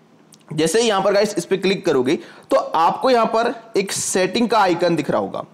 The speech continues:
आपको इस setting वाले आइकन पर एक बार क्लिक कर देना है। जैसे guys यहाँ पर आप इस पर क्लिक करोगे, आपके सामने कई सारे ऑप्शन खुल के आएंगे, बहुत सारे ऑप्शन रहेंगे। अब यहीं पर आकर के लोग होते हैं कन्फ्यूज कि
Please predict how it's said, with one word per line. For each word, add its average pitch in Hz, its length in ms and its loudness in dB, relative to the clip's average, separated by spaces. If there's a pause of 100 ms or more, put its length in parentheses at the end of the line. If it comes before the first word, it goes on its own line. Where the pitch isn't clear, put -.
(200)
आपको 135 380 0
इस - 260 -4
setting 196 340 0
वाले 180 260 2 (460)
आइकन 170 360 0
पर 143 300 -2 (200)
एक 190 200 0
बार 147 180 0 (140)
क्लिक 160 280 -2
कर - 100 -4
देना 98 300 -12
है। - 40 -20 (160)
जैसे 131 300 0
guys 220 260 2
यहाँ 208 120 2
पर 202 140 0
आप 202 180 0
इस 185 80 -2
पर 185 120 0
क्लिक - 260 0
करोगे, 120 280 0 (340)
आपके 196 320 2
सामने 214 320 0 (220)
कई 254 220 2
सारे 214 360 2
ऑप्शन 170 500 0
खुल 170 140 2
के 170 100 0
आएंगे, 147 220 0
बहुत 147 540 -2
सारे 185 240 0
ऑप्शन 180 340 0
रहेंगे। 165 340 0 (280)
अब 160 60 2
यहीं 151 300 2
पर 262 120 2
आकर 170 280 0
के 190 220 2 (240)
लोग 165 220 2
होते 170 220 0
हैं 208 100 2 (160)
कन्फ्यूज 147 520 0 (360)
कि 185 100 0